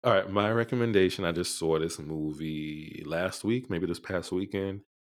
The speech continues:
I'm recommending There's Something Wrong with the Children because there absolutely is, is something wrong with the fucking children in this world, and y'all gonna start believing me.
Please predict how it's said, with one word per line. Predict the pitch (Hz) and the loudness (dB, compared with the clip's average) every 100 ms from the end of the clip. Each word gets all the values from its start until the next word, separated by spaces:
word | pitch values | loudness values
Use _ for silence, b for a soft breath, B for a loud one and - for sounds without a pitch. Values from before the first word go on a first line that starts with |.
| _ _ - | _ _ -2
I'm | 92 95 | 0 2
recommending | 95 - 92 90 87 87 85 | 2 0 -2 -2 -2 -4 -2
There's | 80 80 | -2 0
Something | 95 85 92 80 | -2 -2 -2 -2
Wrong | 80 | -2
with | 78 | -4
the | 92 | -10
Children | - 80 67 - - B B _ | -4 -2 -2 -8 -14 B B _
because | - 82 | -4 0
there | 78 | 2
absolutely | 85 85 98 92 90 | 0 0 2 2 2
is, | 82 | -2
is | 98 82 | -2 -2
something | - 76 78 | -2 -4 -4
wrong | 76 | -4
with | - | -6
the | - | -6
fucking | - 80 87 | -2 -2 -4
children | - 85 78 82 | -4 -4 -4 -6
in | 76 73 | -8 -12
this | - | -10
world, | 92 107 110 82 | 0 2 2 0
and | |
y'all | 76 76 | -6 -6
gonna | 78 76 | -8 -6
start | - 73 71 | -4 -4 -4
believing | 76 82 110 120 123 | -6 -4 -2 0 -2
me. | 127 117 | -4 -6